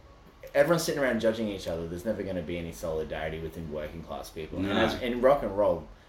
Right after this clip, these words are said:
Speaker 1: is the, um, church of the working class, really. Like,
Speaker 2: Yeah.
Speaker 1: and, and that's how I feel about it. And, um,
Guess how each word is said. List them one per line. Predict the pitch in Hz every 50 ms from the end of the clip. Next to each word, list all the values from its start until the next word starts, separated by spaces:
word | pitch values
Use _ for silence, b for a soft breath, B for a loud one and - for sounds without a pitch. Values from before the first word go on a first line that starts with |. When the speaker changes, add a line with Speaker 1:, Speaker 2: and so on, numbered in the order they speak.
| b b -
Speaker 1:
is | 104 104 101 92 87 -
the, | - 85 98 95 92 92 90
um, | 82 82 78 78 78 76 -
church | - - 147 131 120 - -
of | 110
the | 101 95
working | 92 92 87 82 - 82 78
class, | - 87 76 67 - - - - -
really. | 92 85 82 78 73 78 76
Like, | 80 76 76 76 - 80
Speaker 2:
Yeah. | 90 95 95 87 87 82 80 82 - - -
Speaker 1:
and, | 131 123 123 117 113 110 -
and | - 117 - - - -
that's | - 123 123 -
how | 107 87 78
I | 80 90
feel | - - 95 87 80
about | 78 73 78 71 71 73 80
it. | 87 87 - -
And, | - 110 104 104 101 101
um, | 95 90 87 85 85 82 82 80 80